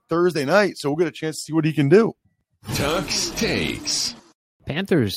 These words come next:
Speaker 3: defense continues to dominate. Carolina wins over New Orleans twenty-six to seven.
Speaker 1: Yeah, I think their front seven is legit, Bry.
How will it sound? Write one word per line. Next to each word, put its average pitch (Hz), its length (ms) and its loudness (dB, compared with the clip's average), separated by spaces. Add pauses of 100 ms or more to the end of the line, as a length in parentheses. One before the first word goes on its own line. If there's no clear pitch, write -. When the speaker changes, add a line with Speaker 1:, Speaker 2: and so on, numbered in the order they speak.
Speaker 3:
defense 107 540 -2
continues 110 460 -4
to 117 120 -4
dominate. 101 540 -2
Carolina 147 500 -2
wins 143 240 0
over 139 180 -2
New 139 120 0
Orleans 170 600 -2
twenty-six 110 760 -4
to - 100 -8
seven. 143 400 -6 (480)
Speaker 1:
Yeah, 170 180 6
I 160 160 6
think 247 380 0
their 277 160 4
front 208 400 0
seven 165 520 -2
is 120 200 -2
legit, 104 600 2
Bry. 92 360 -4